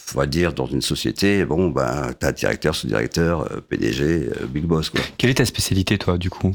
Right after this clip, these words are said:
Speaker 2: Bernie ? Tu t'occupes de quoi exactement, là ? Euh, là, tu bosses, tu bosses sur des événements. Euh, là, tu, qu'est-ce que tu fais, toi, concrètement ?
Speaker 1: Ben,
Speaker 2: Tu t'occupes pas de la lumière et du son ?
Speaker 1: alors,
Speaker 2: Oh, un
Speaker 1: euh,
Speaker 2: petit peu, de temps en temps.
Speaker 1: alors, euh,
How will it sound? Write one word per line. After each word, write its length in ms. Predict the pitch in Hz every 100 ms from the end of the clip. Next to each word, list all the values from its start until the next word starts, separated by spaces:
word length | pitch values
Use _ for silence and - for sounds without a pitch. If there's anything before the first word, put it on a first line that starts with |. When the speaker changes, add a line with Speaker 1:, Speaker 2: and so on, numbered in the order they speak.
| -
Speaker 2:
Bernie ? 320 | 92 90 92
Tu 100 | -
t'occupes 260 | - 87 95
de 80 | 95
quoi 200 | - 92
exactement, 560 | 87 85 - 85 90 -
là ? 300 | 92 87 98 - _ -
Euh, 320 | 92 82 82 82
là, 240 | 90 107
tu 180 | - 90
bosses, 340 | 95 104 - 95 - - - - - -
tu 80 | -
bosses 160 | 101 95
sur 120 | 98
des 160 | 95 95
événements. 600 | 92 104 139 160 165 - - - -
Euh, 960 | 98 95 92 90 90 90 90 90 87 95
là, 180 | 104
tu, 160 | 110 127
qu'est-ce 200 | - 113
que 40 |
tu 80 | -
fais, 120 | -
toi, 160 | 123 151
concrètement ? 600 | - 139 - 107 101 101 _ - - - -
Speaker 1:
Ben, 260 | - 107 107
Speaker 2:
Tu 120 | 101
t'occupes 260 | 98 - 123
pas 80 |
de 40 | 113
la 80 | 95
lumière 280 | 92 90
et 20 | 82
du 100 | 85
son ? 300 | - 147 - - -
Speaker 1:
alors, 260 | 107 98 90
Speaker 2:
Oh, 40 | 90
un 220 | 87 -
Speaker 1:
euh, 20 |
Speaker 2:
petit 140 | 82 82
peu, 200 | 98 120
de 100 | 104
temps 120 | - -
en 60 |
temps. 180 | - -
Speaker 1:
alors, 320 | - 104 98 90
euh, 340 | 82 -